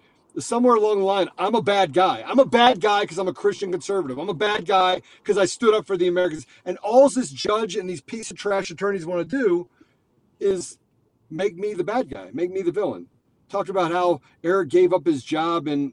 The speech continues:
in, in, uh, the, the voting world. And I'm thinking to myself, who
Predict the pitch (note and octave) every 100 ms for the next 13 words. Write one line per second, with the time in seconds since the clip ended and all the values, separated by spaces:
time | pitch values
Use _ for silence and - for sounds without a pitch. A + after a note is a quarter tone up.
0 | - D#3+ D3 C3+ - D#3+ C#3+ C#3 C#3 C3
1 | B2+ A#2 _ _ _ _ _ _ _ _
2 | _ C#3 C3+ B2+ C#3 C3 D3+ F3+ D#3+ C3+
3 | A#2 G#2+ G#2 D#3+ D#3+ G#3+ A#3 A3 F#3+ F3+
4 | - F#3+ - _ _ _ _ -